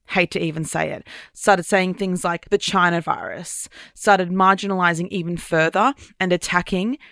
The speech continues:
Asian citizens of America, and not only America, throughout the entire world. One of my closest friends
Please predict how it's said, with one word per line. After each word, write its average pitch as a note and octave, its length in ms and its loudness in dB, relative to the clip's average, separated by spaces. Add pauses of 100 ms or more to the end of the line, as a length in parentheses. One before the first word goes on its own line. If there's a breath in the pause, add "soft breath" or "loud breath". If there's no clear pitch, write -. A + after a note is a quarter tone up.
(260 soft breath)
Asian F#3+ 540 2
citizens G3 520 0
of F#3 120 2
America, F3 420 6
and G3+ 80 2
not - 140 0
only G3 260 2
America, C4+ 500 4 (240 loud breath)
throughout F#3+ 260 4
the F3+ 100 -4
entire D#3+ 460 2
world. D3 560 -6 (360 loud breath)
One G3 100 2
of G3 60 2
my F#3 120 4
closest E3+ 420 -2
friends F3+ 500 0